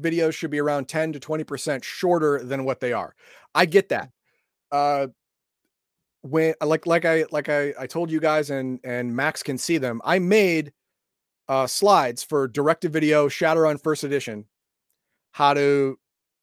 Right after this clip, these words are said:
uh, explain the entire game and, and how to make character. Everything you need to sit down and play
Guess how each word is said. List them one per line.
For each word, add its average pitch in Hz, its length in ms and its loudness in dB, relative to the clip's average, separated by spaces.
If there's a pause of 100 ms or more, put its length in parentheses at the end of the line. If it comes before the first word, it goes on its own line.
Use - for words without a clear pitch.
(180)
uh, 139 160 -6 (120)
explain 170 400 -2
the 147 100 0
entire 170 340 2
game 165 440 0 (140)
and, 135 480 -4 (560)
and 127 180 -6
how 143 140 -2
to 151 60 0
make 156 160 0
character. 151 340 0
Everything 202 400 6
you 196 160 4
need 175 220 -2
to 151 100 -4
sit 175 240 -2
down 160 240 4
and 143 160 -4
play 131 300 -2